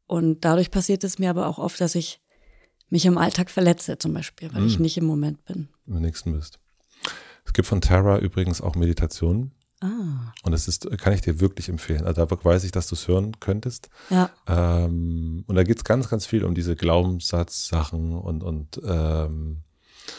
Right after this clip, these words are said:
Speaker 2: genau, und um so Verletzungen und so weiter. Also das, ähm,
Speaker 1: Ja.
Speaker 2: äh,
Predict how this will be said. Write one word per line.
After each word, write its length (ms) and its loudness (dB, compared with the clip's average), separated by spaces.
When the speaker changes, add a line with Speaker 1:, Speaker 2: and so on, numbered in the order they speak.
Speaker 2:
genau, 300 4
und 140 -2
um 120 0
so 100 0
Verletzungen 680 0
und 80 -2
so 100 0
weiter. 220 2
Also 160 -2
das, 240 -4
ähm, 420 2
Speaker 1:
Ja. 220 2
Speaker 2:
äh, 260 -2